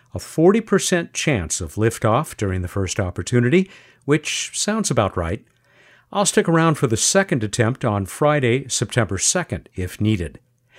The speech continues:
Check out the August twenty-sixth edition of The Downlink, the Planetary Society's free weekly newsletter, for links to our great coverage.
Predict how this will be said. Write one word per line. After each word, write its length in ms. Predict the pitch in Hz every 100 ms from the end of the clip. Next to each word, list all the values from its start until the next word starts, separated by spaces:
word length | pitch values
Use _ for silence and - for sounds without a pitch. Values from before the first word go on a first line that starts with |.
| - - - -
Check 200 | 196 190
out 380 | 196 190 - 135
the 320 | 147 143 - -
August 380 | 170 190 -
twenty-sixth 840 | - 180 170 123 - - 254 - 151
edition 500 | 107 92 - 80 78
of 220 | - 95
The 60 | 92
Downlink, 560 | 113 135 175 113 156 -
the 80 | 87
Planetary 680 | - 113 120 107 123 107
Society's 680 | 101 101 - 110 107 107 - _
free 560 | - - 151 180 226 240
weekly 520 | 113 135 185 185 156
newsletter, 640 | 147 226 208 104 87 143 - - - _
for 320 | - 143 131
links 480 | 139 226 175 - -
to 180 | 92 85
our 160 | 87
great 260 | 82 104 -
coverage. 560 | 123 101 82 64 -